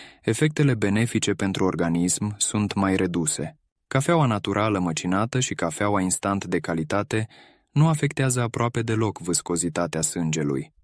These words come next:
atâta timp cât nu se adaugă zahăr, lapte și frișcă. Acestea din urmă pot afecta viscozitatea, conținutul de grăsimi și nivelul de zahăr din sânge.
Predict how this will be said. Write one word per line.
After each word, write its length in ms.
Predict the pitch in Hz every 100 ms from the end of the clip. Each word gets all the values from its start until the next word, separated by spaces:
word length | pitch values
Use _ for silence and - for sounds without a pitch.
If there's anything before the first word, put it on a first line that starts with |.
| _ _ -
atâta 400 | 110 143 143 117
timp 280 | 113 120
cât 260 | - 107 -
nu 200 | 113 135
se 160 | 139 92
adaugă 420 | 87 85 80 78
zahăr, 640 | 82 98 110 110 113 - _
lapte 520 | - 92 90 78 -
și 160 | 95 92
frișcă. 600 | - 82 - - - - _ _ _
Acestea 480 | - 107 131 143 151
din 160 | 120 107
urmă 300 | 117 131 123
pot 220 | 120 120
afecta 420 | 104 95 - 107
viscozitatea, 920 | 107 - 98 92 90 80 76 64 - _ _ -
conținutul 600 | 107 101 107 131 147 131
de 120 | 113
grăsimi 460 | 107 98 - 120 127
și 120 | 107
nivelul 400 | 101 101 104 98
de 120 | 92
zahăr 460 | 90 98 101 107 104
din 180 | 101
sânge. 520 | 92 - 82 73 67